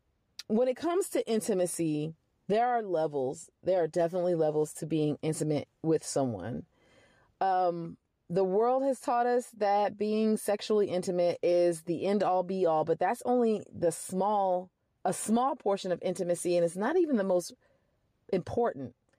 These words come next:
It's actually the result of true intimacy. You know, when a man and a woman are in a marriage, the sexual aspect, aspect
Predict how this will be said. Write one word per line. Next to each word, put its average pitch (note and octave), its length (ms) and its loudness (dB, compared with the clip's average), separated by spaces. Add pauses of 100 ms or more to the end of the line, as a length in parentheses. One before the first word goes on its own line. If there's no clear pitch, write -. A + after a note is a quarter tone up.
(280)
It's A3 220 0
actually E4 440 0
the A3+ 160 2
result F#3 760 2
of G3+ 140 -4
true A3 300 0
intimacy. F#3 720 -4 (640)
You F3+ 100 4
know, E3 260 2
when F3 220 2
a E3 40 2
man F#3 220 0
and G#3 100 0
a F#3+ 40 0
woman F#3+ 280 0
are D#3+ 100 0
in E3+ 120 2
a E3 60 2
marriage, E3 500 2 (380)
the F#3 100 0
sexual A#3 640 0
aspect, D#3+ 560 0 (140)
aspect F3 680 -2